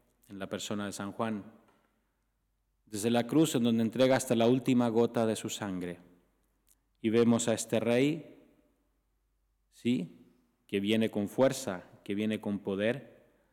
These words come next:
pero que viene con un corazón abierto,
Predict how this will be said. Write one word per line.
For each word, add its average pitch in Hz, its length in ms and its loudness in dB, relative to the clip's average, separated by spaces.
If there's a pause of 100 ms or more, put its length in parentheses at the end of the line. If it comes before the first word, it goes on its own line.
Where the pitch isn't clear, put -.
(760)
pero 107 220 -2
que 107 120 0
viene 113 240 2
con 107 160 -4
un 104 80 -4
corazón 98 400 -6
abierto, 92 540 -8